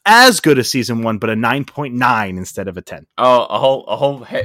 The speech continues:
Speaker 2: fucking point one
Speaker 1: And
Speaker 2: thing.
Speaker 1: that was because of just one episode. You'll see it when you see it. Episode nine, not my favorite.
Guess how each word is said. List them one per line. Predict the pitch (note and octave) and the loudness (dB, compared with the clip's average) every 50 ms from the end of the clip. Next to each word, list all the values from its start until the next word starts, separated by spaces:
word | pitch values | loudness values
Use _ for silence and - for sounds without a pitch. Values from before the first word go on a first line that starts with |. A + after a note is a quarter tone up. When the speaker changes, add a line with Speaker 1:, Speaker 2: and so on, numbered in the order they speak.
| A2+ - _ | -6 -10 _
Speaker 2:
fucking | - - B3+ A#3+ - - C#3+ C#3+ | -14 -14 -12 -12 -12 -12 -14 -14
point | D3 - C4+ C#3 C#3+ C#3 A2+ | -12 -12 -10 -10 -10 -10 -6
one | B2 C3 C3+ C3+ | -4 -2 0 0
Speaker 1:
And | C3+ - | 0 0
Speaker 2:
thing. | B2 A#2 | 0 2
Speaker 1:
that | E3+ | 4
was | F#3 F3 C#3+ C#3 | 4 2 2 0
because | D3 E3 - - D#3 C#3 A#2+ | -2 -2 2 2 2 2 2
of | - - | -2 0
just | - C#3+ B2+ - | 0 2 2 2
one | B2+ B2+ C3 C3 B2 | 2 2 4 4 4
episode. | B2 A#2 - - G2+ - A#2 G#2 G2 G#2 | 2 2 0 -4 -4 -4 -4 -4 0 2
You'll | C#3 D#3+ D3+ | 2 2 2
see | - - - D#3+ D#3+ | 0 -2 -2 0 0
it | E3 C3 | 0 -2
when | D3+ C#3+ | -2 -4
you | C#3+ C3+ | -4 -4
see | - - B2 G#2+ | -6 -6 -4 -6
it. | G#2 G#2 - | -6 -6 -6
Episode | B2+ B2 - C3 - - C#3 C3 B2 | -8 -10 -8 -8 -6 -4 -4 -2 -2
nine, | A#2+ A2+ A2 G#2+ G#2+ G#2 G2 | -2 -2 -2 -4 -4 -4 -4
not | G#2 G#2+ A2+ F#2 | -4 -4 -4 -4
my | A#2 A#2 A2+ | -6 -6 -6
favorite. | - - G#2 G2 F#2+ G2 G2 G2 F2 | -6 -6 -8 -8 -6 -8 -8 -8 -10